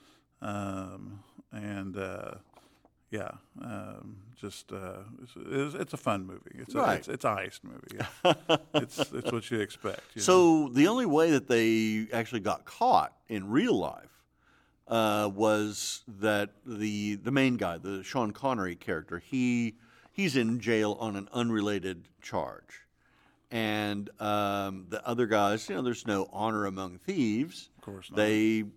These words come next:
Speaker 2: steal his, his portion of the loot. He finds out about it in, in prison, and, uh, then he, he tell, you know, he says, "Well,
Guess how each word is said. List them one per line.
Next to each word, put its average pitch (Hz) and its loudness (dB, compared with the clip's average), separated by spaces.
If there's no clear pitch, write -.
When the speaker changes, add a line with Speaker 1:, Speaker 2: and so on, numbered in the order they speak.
Speaker 2:
steal 110 2
his, 107 0
his 104 -6
portion 127 0
of 95 -2
the 87 -10
loot. 135 2
He 190 -2
finds 110 2
out 147 4
about 82 -2
it - -14
in, 95 -12
in 98 -12
prison, 98 -6
and, 101 -4
uh, 98 0
then 95 -4
he, 101 -8
he 104 -10
tell, 123 4
you 123 0
know, 92 -2
he 90 -8
says, 85 -16
"Well, 95 2